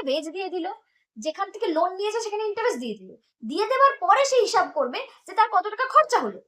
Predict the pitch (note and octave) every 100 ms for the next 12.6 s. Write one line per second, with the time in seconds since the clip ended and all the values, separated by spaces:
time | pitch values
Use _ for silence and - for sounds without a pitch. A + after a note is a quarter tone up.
0 | _ _ _ _ - E4+ E4+ A#4 A#4+ B4
1 | G#4 A4 D5 B4+ F#4 - F#4 F#4+ E4+ F#4
2 | B3+ D#4 F4+ C5+ D5 G4 G4 A4+ A#4+ A#4
3 | C5+ C5 C#5 C#5+ C5+ D5 D5+ F5+ _ _
4 | _ _ _ _ _ _ _ _ _ G#4+
5 | C5+ B3+ E4 G#4 G4+ C#5+ D#5 D#4 G4 C5+
6 | C#5+ - - - _ _ _ - D#4 D4+
7 | B3+ G4 _ _ D4+ G4+ A4+ G4+ G#4 A#4+
8 | _ - - _ _ B3 C4 D4 F#4 D#4
9 | - C4+ D4+ C#4 C4+ B3 B3 B3 _ _
10 | _ _ _ - G#4 A4 B4 C#5 - F4
11 | G#4+ - A#3 - _ _ - E4+ A#4+ B4
12 | C5 C5+ C5+ C5+ C5